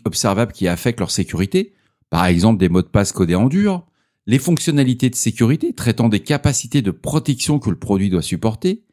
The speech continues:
les processus organisationnels qui relèvent des politiques adoptées pour garantir une approche transparente et robuste.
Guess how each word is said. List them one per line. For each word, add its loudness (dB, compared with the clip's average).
les 2
processus -2
organisationnels 0
qui -2
relèvent 2
des 0
politiques 0
adoptées 0
pour -6
garantir -2
une 2
approche -4
transparente -4
et 0
robuste. -4